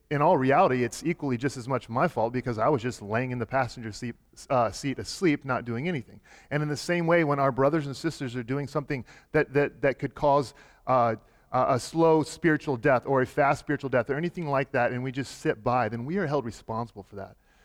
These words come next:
In fact, we won't read it this morning, but if you read the book of Ezekiel chapter three, verses sixteen through twenty-one,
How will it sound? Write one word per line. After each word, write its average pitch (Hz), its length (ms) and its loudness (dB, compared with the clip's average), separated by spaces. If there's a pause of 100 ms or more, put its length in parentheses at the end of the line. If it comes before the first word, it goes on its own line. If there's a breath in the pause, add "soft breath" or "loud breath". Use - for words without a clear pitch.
(200)
In 123 60 -10
fact, 160 200 4
we 190 120 4
won't 165 140 4
read 147 120 6
it 147 80 -2
this 127 220 -6
morning, 139 240 0
but 127 120 0
if 127 140 -4
you 160 80 -4
read 156 320 0
the 131 100 2
book 131 240 0
of 127 80 -4
Ezekiel 123 480 -4
chapter 123 340 -4
three, 131 380 -2
verses 123 380 -6
sixteen 139 500 -8
through 123 200 -6
twenty-one, 131 580 -4